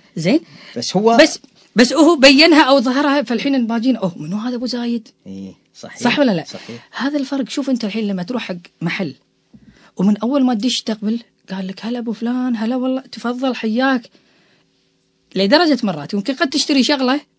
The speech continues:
Speaker 1: أنت مو راغب فيها.
Speaker 2: إيه.
Speaker 1: بس من كثر مرات بعضهم يقول لك: "أنا محرج من خدمته ومن تعامله ومن هذا".
Speaker 2: صحيح.
Speaker 1: صح ولا لا؟
Speaker 2: صحيح، مية المية.
Speaker 1: فمعناته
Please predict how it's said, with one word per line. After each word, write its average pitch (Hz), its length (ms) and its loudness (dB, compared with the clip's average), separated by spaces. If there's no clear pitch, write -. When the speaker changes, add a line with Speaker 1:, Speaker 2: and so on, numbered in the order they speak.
Speaker 1:
أنت 269 160 2
مو 302 180 2
راغب 359 240 0
فيها. 139 320 -8
Speaker 2:
إيه. 226 80 -4
Speaker 1:
بس 262 160 4
من 311 60 4
كثر 320 220 2
مرات 294 460 2
بعضهم 294 300 4
يقول 285 120 2
لك: 269 120 -2
"أنا 254 140 2
محرج 262 440 2
من 262 140 8
خدمته 262 580 2
ومن 247 220 6
تعامله 262 520 4
ومن 285 180 6
هذا". 302 380 4
Speaker 2:
صحيح. - 520 -6
Speaker 1:
صح 269 300 -4
ولا 202 140 0
لا؟ 139 80 -8
Speaker 2:
صحيح، 147 360 -8
مية 139 120 -6
المية. 165 180 -4
Speaker 1:
فمعناته 220 560 0